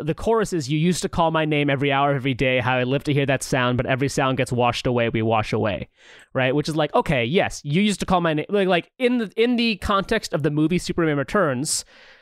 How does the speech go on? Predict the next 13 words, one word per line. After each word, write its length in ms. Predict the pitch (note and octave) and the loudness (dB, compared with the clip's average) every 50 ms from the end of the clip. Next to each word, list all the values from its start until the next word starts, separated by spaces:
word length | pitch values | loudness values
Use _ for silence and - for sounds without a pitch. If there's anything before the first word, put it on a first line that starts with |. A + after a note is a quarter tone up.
| _ _ _ _ | _ _ _ _
Superman 800 | - - A3+ - A3 G#3 F#3+ F3+ E3+ E3+ E3 E3 E3 D#3+ D3 - _ - | -4 -4 -2 0 0 0 0 0 0 0 0 0 0 -2 -4 -6 _ -8
used 340 | C3 C3 E3 F3 - - - | -2 0 0 0 -2 -2 -4
to 80 | G3 E3 | -2 0
be 420 | B2+ E3+ E3 D#3+ D#3+ D#3 D#3+ D#3+ | 0 0 2 2 2 0 0 -2
with 420 | - C#3+ E3 E3 D#3+ D3+ D3+ - _ _ _ - | -2 0 0 2 2 0 -2 -6 _ _ _ -16
Lois 420 | C#3 C3+ F3 E3 D#3 D#3 - - | -10 -4 0 0 0 0 0 -2
Lane, 360 | D#3 D3 C#3+ C#3 C#3 C#3 C#3 | -2 0 0 2 0 0 0
is 120 | D3 D3 B2+ | -2 -2 0
not 200 | F3+ F3+ G3 F3+ | 2 2 2 0
with 100 | D#3+ - | -2 0
Lois 260 | D#3+ D#3 D3+ D3 - | 0 0 0 0 0
Lane 120 | D#3+ D3 C#3 | 0 0 0
anymore, 560 | C3+ C3+ C3+ B2+ B2 B2 B2 B2+ B2 A#2+ | 0 2 2 2 2 2 2 2 0 -2